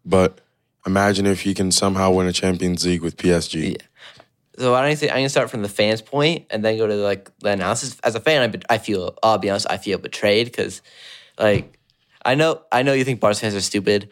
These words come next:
Speaker 2: and I'm not disagreeing with you. We are pretty stupid and, and feel, and entitled. But, um, yeah, he, he left for the money, I think. I think you're not gonna become the best player in the world playing in Ligue un.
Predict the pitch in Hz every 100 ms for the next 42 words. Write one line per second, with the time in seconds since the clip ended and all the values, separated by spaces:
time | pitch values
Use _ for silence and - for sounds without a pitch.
0 | _ - 107 113 117 - - 98 98 92
1 | 98 107 95 95 90 90 - 92 92 95
2 | 95 113 117 117 _ - - - 98 92
3 | 92 - 95 82 80 101 101 92 101 90
4 | 104 120 - _ - _ - 101 - 101
5 | 90 85 - _ _ - - - _ -
6 | 120 95 95 - - 120 113 107 107 -
7 | - _ _ _ _ _ - 147 170 190
8 | 156 117 101 92 87 - - - - 123
9 | - _ _ - - 127 135 127 - -
10 | _ - 131 156 185 196 185 147 151 117
11 | 117 107 - 104 101 92 110 87 - 64
12 | 90 82 -